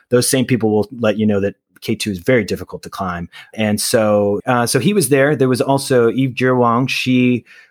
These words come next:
I had actually introduced her to Garrett in twenty fourteen, right after, after the tragedy. We were down in Kathmandu at the hotel, and I met her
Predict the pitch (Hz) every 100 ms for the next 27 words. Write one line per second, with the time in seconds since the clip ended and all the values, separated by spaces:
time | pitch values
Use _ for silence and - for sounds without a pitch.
0 | _ - 135 127 127 120 123 120 123 120
1 | 110 123 117 - 131 113 117 123 123 120
2 | - 131 123 123 110 - 165 135 123 110
3 | 120 120 113 - 113 107 - - - -
4 | _ 113 113 120 110 165 151 131 123 120
5 | 120 123 113 110 110 113 110 107 104 98
6 | 95 - 127 123 117 110 127 127 113 98
7 | 113 - 156 123 113 110 117 117 113 120
8 | 117 113